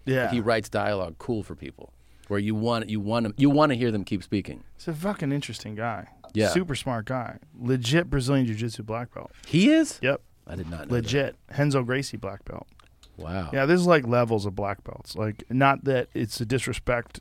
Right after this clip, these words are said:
Speaker 1: to b-, have a black belt from a guy who's unknown,
Speaker 2: Yeah.
Speaker 1: But to get a black belt from, like, either Hickson,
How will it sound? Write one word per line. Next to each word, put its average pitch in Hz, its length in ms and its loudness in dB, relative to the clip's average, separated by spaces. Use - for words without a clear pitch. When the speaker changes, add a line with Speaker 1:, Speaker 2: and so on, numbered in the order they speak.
Speaker 1:
to 120 340 -4
b-, 113 160 -6
have 113 120 -2
a 113 60 -2
black 113 260 -2
belt 110 200 -4
from 104 140 -6
a 107 40 -4
guy 107 180 -2
who's 104 200 -6
unknown, 104 480 -4
Speaker 2:
Yeah. 90 220 -4
Speaker 1:
But 120 240 0
to 131 100 -6
get 135 220 2
a 120 80 0
black 123 380 0
belt 113 260 0
from, 104 260 -4
like, 98 280 -6
either 113 240 0
Hickson, 151 840 -4